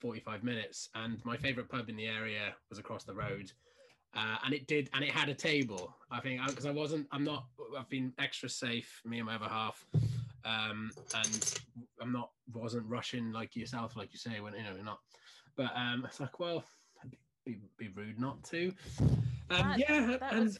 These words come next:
Speaker 2: fate. <laughs>
Speaker 1: yeah, it was. But I guess I felt, I said it wasn't the celebra-, you know, it wasn't the
Speaker 2: Yeah.
Speaker 1: celebration. I think lots of, there were people in there who had definitely been there for a few hours. And this was, say, five P M.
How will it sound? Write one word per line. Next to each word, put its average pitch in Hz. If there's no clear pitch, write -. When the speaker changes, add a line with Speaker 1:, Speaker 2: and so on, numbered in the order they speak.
Speaker 2:
fate. 254
<laughs> -
Speaker 1:
yeah, 254
it 214
was. 240
But -
I 240
guess 269
I 254
felt, 262
I 247
said 269
it 214
wasn't 247
the 233
celebra-, 226
you 226
know, 190
it 165
wasn't 196
the -
Speaker 2:
Yeah. 202
Speaker 1:
celebration. 196
I 143
think 147
lots 156
of, 160
there 160
were 180
people 160
in 156
there 123
who 123
had 107
definitely 147
been 135
there 123
for 117
a 107
few 135
hours. 110
And 220
this 156
was, 143
say, 143
five 139
P 143
M. 110